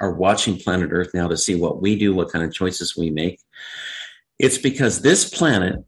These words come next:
is the one planet in this universe holding the rest of the universe back. That's correct. Humanity on this planet, the ones who haven't woken up,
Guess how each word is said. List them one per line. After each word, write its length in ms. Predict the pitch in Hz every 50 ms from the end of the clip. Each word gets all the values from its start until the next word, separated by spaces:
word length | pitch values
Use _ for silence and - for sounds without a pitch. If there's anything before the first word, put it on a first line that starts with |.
| _ _ -
is 200 | 117 110 101 -
the 120 | 107 92
one 400 | 90 92 98 107 120 151 175 165
planet 440 | - 202 170 156 117 101 98 98 - -
in 160 | 113 95 90
this 280 | 110 131 147 - -
universe 440 | 143 131 123 113 101 101 98 98 -
holding 340 | - 127 113 107 110 110 101
the 100 | 95 98
rest 360 | 85 104 107 120 - - -
of 40 | 110
the 80 | - 98
universe 460 | 95 92 90 92 85 90 87 - -
back. 420 | - 92 85 78 - - - - _ _ _ _ _ _ _ _ -
That's 220 | - 95 110 - -
correct. 500 | - 185 190 196 139 - - - - - _ _ - - - - - - - - - - _ _ _ _ -
Humanity 600 | 123 117 117 123 143 165 202 202 - 190 160 139
on 160 | 127 113 107
this 220 | 101 92 - -
planet, 520 | - - 95 87 85 92 110 131 - - _ _ _ _ _ -
the 100 | - 110
ones 380 | 98 98 101 117 143 170 170 -
who 100 | 139 104
haven't 400 | 98 - 113 135 156 165 - -
woken 320 | 113 135 139 - 143 120
up, 320 | 107 87 80 80 - -